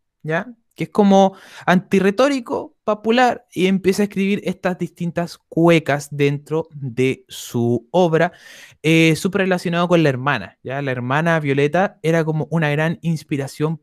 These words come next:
para, eh, Nicanor. Y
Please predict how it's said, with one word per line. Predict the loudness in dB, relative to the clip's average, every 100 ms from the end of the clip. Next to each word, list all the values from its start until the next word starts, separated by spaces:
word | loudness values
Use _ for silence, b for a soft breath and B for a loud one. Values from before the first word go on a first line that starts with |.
| _
para, | 0 2 0 -4 _ -2
eh, | 0 0 0
Nicanor. | -6 -6 -6 -8 -10 _ _ _ _ _ _ _ _ _ _ _ _ _ _ _ _ _ _ _ _ _ _ _ _ _ _ _ b b b b b b b b b b b _ _ _
Y | 4 6 6 4 0